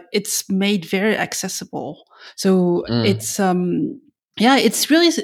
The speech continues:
Speaker 1: um, in the same vein of, uh, the Carbon Almanac is to help us have conversations, and it's not meant to be daunting. There, it's,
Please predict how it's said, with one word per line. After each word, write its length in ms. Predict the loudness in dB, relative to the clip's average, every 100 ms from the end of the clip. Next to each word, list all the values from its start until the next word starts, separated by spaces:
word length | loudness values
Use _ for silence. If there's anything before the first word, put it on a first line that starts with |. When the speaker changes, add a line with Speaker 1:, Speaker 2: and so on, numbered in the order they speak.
| -8 -6
Speaker 1:
um, 340 | -2 0 -2
in 160 | -2 -2
the 80 | -2
same 580 | -4 -4 -2 -4 -6 -8 _ _ _ -6
vein 420 | 0 2 4 4
of, 220 | 2 -4
uh, 260 | -6 -4 -4 -6
the 300 | -4 -2 -2 -4
Carbon 380 | -6 -4 -6 -4
Almanac 540 | -6 -4 -2 -2 -4 -8 _
is 180 | -8 -4
to 500 | -2 0 0 -2 -6 _ _ _
help 340 | -8 -6 -4 0
us 480 | 0 0 -4 -6 _ _
have 440 | -8 -4 -2 -4 -8 _ _
conversations, 840 | -4 -4 -4 -4 -4 -6 -8 -10 -12 -4
and 300 | 0 2 0
it's 240 | -2 -6 0
not 240 | 0 0
meant 240 | -2 -2 -2
to 120 | -6
be 160 | -4 -4
daunting. 640 | -4 -4 -4 -8 -12 -16 _ -20 -20 -2
There, 340 | 2 4 2 -2
it's, 200 | -4 -6